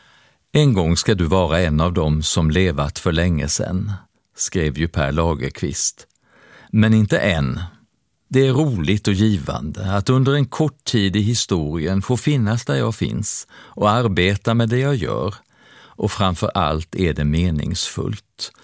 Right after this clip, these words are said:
En möjlighet att få ge tillbaka utifrån det förtroende jag fick med den där nyckeln i bymarkskyrkan som ledde vidare. Varje dag är en bön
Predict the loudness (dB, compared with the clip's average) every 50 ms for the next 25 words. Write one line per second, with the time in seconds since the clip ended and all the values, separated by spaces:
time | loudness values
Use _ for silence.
0 | -20 -20 -20 -20 -20 -20 -20 -6 0 2 4 6 6 6 4 4 2 2 2 2
1 | 2 2 2 0 0 0 0 0 2 2 4 4 2 2 2 2 2 2 2 0
2 | 0 -2 -4 -4 -4 -2 -2 -4 -6 _ _ _ -6 -6 -4 -2 -2 -2 0 0
3 | 0 0 0 0 0 -2 -4 -2 0 0 0 0 0 0 2 2 2 2 2 0
4 | 0 -2 -2 -2 -2 -2 -4 -10 -18 -14 -6 -2 -2 0 0 0 0 0 0 0
5 | 2 2 0 0 -2 _ _ -10 -8 -6 -4 -4 -6 -6 -8 -12 -10 _ 0 0
6 | 2 4 4 4 4 2 2 0 -2 -4 -6 -8 -6 -6 -6 -8 -8 -10 -8 -8
7 | -6 -6 -6 -8 -10 -12 -18 -20 _ -6 -2 0 2 2 2 2 0 0 0 0
8 | 2 2 0 0 -2 -4 -6 -6 -4 -4 -4 -6 -6 -8 _ _ _ _ _ _
9 | _ -20 -20 _ _ _ _ _ _ -2 0 0 2 2 2 2 2 2 2 0
10 | 2 2 0 0 0 0 0 0 2 2 2 2 2 2 0 0 0 -2 -4 -4
11 | -4 -4